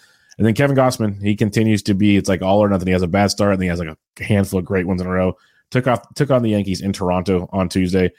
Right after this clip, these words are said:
Gausman, seven innings, two earned, five hits, two walks, a whip, a, a whip of one point zero zero, folks, and ten more strikeouts for Kevin Gausman. The strikeouts have just been ridiculous for Gausman this year.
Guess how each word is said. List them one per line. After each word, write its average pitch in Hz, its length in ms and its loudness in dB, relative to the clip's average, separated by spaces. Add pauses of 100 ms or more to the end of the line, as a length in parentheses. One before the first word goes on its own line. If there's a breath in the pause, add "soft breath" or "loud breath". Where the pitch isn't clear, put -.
(320 soft breath)
Gausman, 101 320 0
seven 101 300 0
innings, 98 240 0
two 101 260 -2
earned, 95 300 -2
five 95 280 0
hits, 90 200 -2
two - 240 -4
walks, 95 320 -2
a 87 80 -6
whip, 92 180 -4
a, 92 80 -2 (120)
a 104 80 -4
whip 147 180 0
of 117 220 -4
one 139 220 0
point 131 260 -2
zero 120 240 -2
zero, 98 280 -4
folks, 95 300 -4 (540 soft breath)
and 120 200 0
ten 135 280 0
more 123 160 4
strikeouts 101 460 0
for 85 100 -6
Kevin 85 240 0
Gausman. 82 380 -6
The 82 60 -8
strikeouts 101 380 -2
have 87 80 -8
just 87 140 -6
been 90 100 -6
ridiculous 95 580 -4
for 98 140 -8
Gausman 98 280 -2
this 98 180 -4
year. 98 200 2